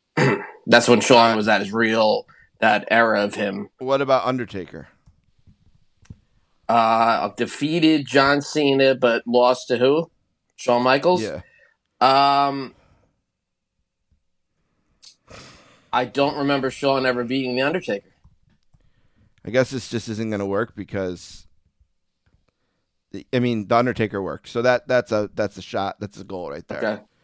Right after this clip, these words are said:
Speaker 2: All
Speaker 1: All right.
Speaker 2: right. Do you have someone who defeated John Cena but was in WrestleMania seventeen?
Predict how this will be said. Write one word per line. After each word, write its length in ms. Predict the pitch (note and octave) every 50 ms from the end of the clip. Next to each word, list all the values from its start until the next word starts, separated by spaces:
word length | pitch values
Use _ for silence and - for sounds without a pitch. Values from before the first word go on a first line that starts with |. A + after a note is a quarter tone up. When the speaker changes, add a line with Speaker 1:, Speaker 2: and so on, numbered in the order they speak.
| _ _ _ _ _ _
Speaker 2:
All 100 | - A2
Speaker 1:
All 60 | A2
right. 80 | - -
Speaker 2:
right. 220 | A#2 A#2 F2 -
Do 80 | A2 A2+
you 80 | C3+ C#3
have 80 | C3+
someone 300 | - - D#3+ D3 D3 C#3+
who 100 | C#3 C#3
defeated 540 | B2 B2 A2+ - - D3 D3 C#3 D3 C#3+ A#2+
John 280 | B2 C3+ C3+ C3 C3 A2
Cena 460 | - - D3+ D#3 C3+ A#2+ A2+ G#2+ G2
but 160 | - A#2 G#2+
was 180 | A#2 A#2 G#2 A#2
in 120 | B2 A#2
WrestleMania 560 | B2 A#2+ A2 - - A#2 A#2+ A#2 A2+ A2+ G#2
seventeen? 640 | - - A2 G2+ G#2+ G#2 F#2+ - A2 G2+ F2 G#1 -